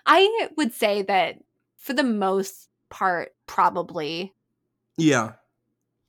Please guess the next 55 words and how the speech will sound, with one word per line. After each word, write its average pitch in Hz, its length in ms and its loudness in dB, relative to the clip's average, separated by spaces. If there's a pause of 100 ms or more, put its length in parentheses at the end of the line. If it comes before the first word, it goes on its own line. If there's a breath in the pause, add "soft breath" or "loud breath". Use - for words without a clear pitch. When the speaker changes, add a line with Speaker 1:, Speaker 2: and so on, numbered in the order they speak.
(160)
Speaker 1:
I 277 60 6
always 508 240 6
think 269 140 -2
about 214 220 4
how 233 240 2
it 233 160 0
is 320 340 -2
really 202 440 -2
weird 190 300 -2
how 208 140 -4
it 196 100 -8
seems 202 220 -4
like 214 280 -4
everyone's 214 400 -4
kind 220 200 -4
of 196 80 -8
lived 180 380 -6
the 196 100 -4
same 185 280 -6
life 170 460 -4
in 269 120 -6
a 277 80 0
lot 262 140 2
of 269 100 -6
ways. 262 440 -2 (400 soft breath)
Like, 226 160 0
this, 226 140 0
like, 220 160 0
weird 214 280 0
relatable 196 480 -2
content 185 440 -4
that 190 100 -2
you 196 80 -4
thought 185 300 0
that 196 100 -2
you 185 180 -4
only 190 320 -4
did 175 260 -4
by 175 100 0
yourself. 170 580 -6
You 190 60 -10
find 185 220 -8
out 165 180 -4
that, 180 100 -6
like, 190 240 -6 (440)
thousands 185 640 0
and 180 160 -6
millions 170 300 -6
of 185 60 -12
other 180 160 -6
people 180 240 -8
have 175 140 -6
also 170 420 -6
done 151 260 -6
it. 180 240 -6